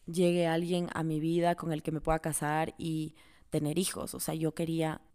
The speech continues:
a como dé lugar ser mamá, con o sin hombre, a ese nivel. Y ahora, después de esa relación que tuve, que además pude madurar un montón, y ver la maternidad con responsabilidad.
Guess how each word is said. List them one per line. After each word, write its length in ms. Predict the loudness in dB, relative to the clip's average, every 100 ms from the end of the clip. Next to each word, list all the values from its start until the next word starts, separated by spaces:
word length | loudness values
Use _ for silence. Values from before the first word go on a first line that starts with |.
| -2
a 80 |
como 240 | 2 4 6
dé 80 | 6
lugar 280 | 6 4
ser 120 | 4 0
mamá, 300 | 0 -2 -4
con 240 | 0 0 0
o 120 | -2
sin 180 | 0 0
hombre, 340 | -2 -6 -12 -14 -18 -6
a 180 | -2 0
ese 400 | 0 2 2 2
nivel. 540 | 0 0 0 -2 -6 -12 -14 -20 -2
Y 140 | 4
ahora, 380 | 6 6 6 4
después 340 | 2 10 10 10
de 80 |
esa 140 | 2 0
relación 420 | 2 2 0 0
que 120 | -2
tuve, 540 | -2 0 2 4 2 2
que 120 | 2
además 320 | 2 0 -2
pude 280 | 0 0 2
madurar 500 | 0 0 0 0 -4
un 180 | -6 -4
montón, 640 | -2 -4 -2 0 0 -6 -10 -18 -20 -20 -20 -10
y 120 | -2 4
ver 320 | 6 4 -2 -18 _ _ 2
la 240 | 6 6
maternidad 920 | 6 0 -2 -2 -2 0 2 0 -2 -12 -6
con 240 | 0 2
responsabilidad. 1300 | 2 2 2 6 6 6 0 2 2 0 0 0 0